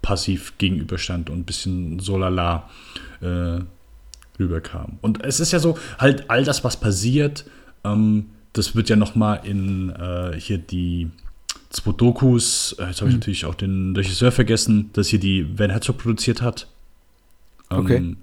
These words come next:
Speaker 1: Act of Killing und Look of Silence.
Speaker 2: Ja,
Speaker 1: Ich weiß
Speaker 2: richtig.
Speaker 1: nicht,
Speaker 2: Mhm.
Speaker 1: leider weiß ich den Filmemacher nicht mehr. Und das ist natürlich sau-, super krass, wenn du halt einfach die
Speaker 2: Daniel
Speaker 1: Doku
Speaker 2: Oppenheimer?
Speaker 1: sie-,
Speaker 2: Okay.
Speaker 1: äh, Oppenheimer
Speaker 2: Irgendwas.
Speaker 1: war's, ja,
Speaker 2: Ja.
Speaker 1: richtig, genau,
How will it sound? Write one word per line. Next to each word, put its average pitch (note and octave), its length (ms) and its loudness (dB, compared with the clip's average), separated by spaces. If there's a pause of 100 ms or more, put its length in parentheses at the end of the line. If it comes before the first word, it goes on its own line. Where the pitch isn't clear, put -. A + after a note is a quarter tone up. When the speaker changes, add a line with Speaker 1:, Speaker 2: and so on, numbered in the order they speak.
(160)
Speaker 1:
Act A#2+ 220 2
of - 120 -2
Killing F3+ 440 4
und A2 200 0
Look A#2 160 4
of A2+ 140 -2
Silence. C3+ 720 0
Speaker 2:
Ja, A#3+ 320 4
Speaker 1:
Ich D#3+ 100 2
weiß A#2+ 180 2
Speaker 2:
richtig. G#2+ 180 -2
Speaker 1:
nicht, A#2+ 100 2
Speaker 2:
Mhm. G2+ 240 -2
Speaker 1:
leider A#2 220 6
weiß A2+ 140 4
ich - 40 -2
den A#2 80 0
Filmemacher G2+ 440 6
nicht F#2 180 -4
mehr. E2+ 200 -4 (280)
Und B2 100 6
das A#2+ 100 6
ist D3+ 40 8
natürlich C#3 320 8
sau-, A#2+ 280 2
super A#2 840 4 (140)
krass, - 320 -2
wenn G#2 100 2
du G2 80 0
halt G2 100 -2
einfach - 480 -6 (640)
die G#2+ 40 2
Speaker 2:
Daniel C3+ 260 8
Speaker 1:
Doku - 80 -4
Speaker 2:
Oppenheimer? C3+ 720 2 (180)
Speaker 1:
sie-, D#3+ 80 -10 (200)
Speaker 2:
Okay. - 140 0
Speaker 1:
äh, A#2 120 4
Oppenheimer B2 260 4
Speaker 2:
Irgendwas. F#2+ 200 0
Speaker 1:
war's, F2 220 -4
ja, G#2 80 0
Speaker 2:
Ja. A2 60 4
Speaker 1:
richtig, - 240 -4
genau, F#2 260 2